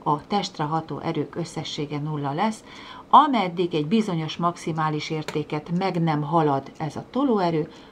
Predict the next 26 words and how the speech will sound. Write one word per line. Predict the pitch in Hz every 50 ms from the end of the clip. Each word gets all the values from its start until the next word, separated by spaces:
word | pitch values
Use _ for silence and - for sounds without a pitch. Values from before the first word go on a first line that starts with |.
| - -
addig | - 269 262 247 170 - 151 143 156
bizony | 160 190 190 185 180 170 170 - -
a | 233 -
tapadási, | - 180 175 - 170 151 147 151 151 143 - 151
surlódási | 147 - - 170 165 156 147 147 147 156 160 - - - -
erő | - 170 160 156 156 156 - - - - - - -
ki | - 254 240 233
tudja | - 185 156 151 143 170 151 -
egyenlíteni | - 165 156 147 165 156 151 151 156 160 160 - 156 151 147 156 156
az | 156 151 -
ő | 135 143 151
hatását, | 196 202 - 180 165 151 - - 160 - - - - - -
és | - 262 220 - -
a | - -
test | - - 143 - -
nem | 170 160 151 147
megy | 143 143 - -
sehová. | - 151 143 143 98 - - 80 - - - - - - - - - - - - - - - - - - - - - - - - - - - - - - - - -
A | - 175
feladattal | - - 240 233 220 180 175 170 165 - - 160 156 -
kapcsolatban | - 190 190 185 - - 180 175 165 160 165 170 165
azonban | 165 160 170 165 160 165 156
meg | 165 185 180 180
kell | - - 165
jegyeznünk | 160 165 165 160 160 156 156 156 160 160 156 151 - -
valamit. | 160 156 151 147 147 147 143 - -